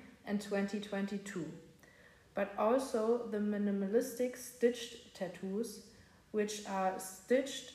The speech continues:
with fine lines, are more and more responsive. They are not supposed to be a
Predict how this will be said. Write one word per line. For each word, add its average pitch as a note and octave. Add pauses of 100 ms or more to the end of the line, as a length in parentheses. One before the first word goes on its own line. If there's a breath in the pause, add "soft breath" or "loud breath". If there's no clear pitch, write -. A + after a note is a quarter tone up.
(140)
with G3 (180)
fine A3
lines, F#3+ (100)
are F#3
more G3
and G3+
more F#3+
responsive. - (760 soft breath)
They G#3+
are G#3
not A3+
supposed A#3
to A3
be G3+
a F#3